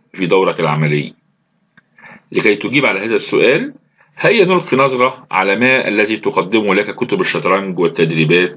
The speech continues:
والمواد التدريبية الأخرى. إنهم عادة يقدمون أطنانا من القواعد،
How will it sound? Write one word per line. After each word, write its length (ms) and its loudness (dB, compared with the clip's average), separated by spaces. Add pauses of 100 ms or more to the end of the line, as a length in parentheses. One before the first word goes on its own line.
والمواد 500 0
التدريبية 580 -2
الأخرى. 480 -6 (920)
إنهم 360 0
عادة 580 0
يقدمون 580 2
أطنانا 480 2
من 100 0
القواعد، 760 0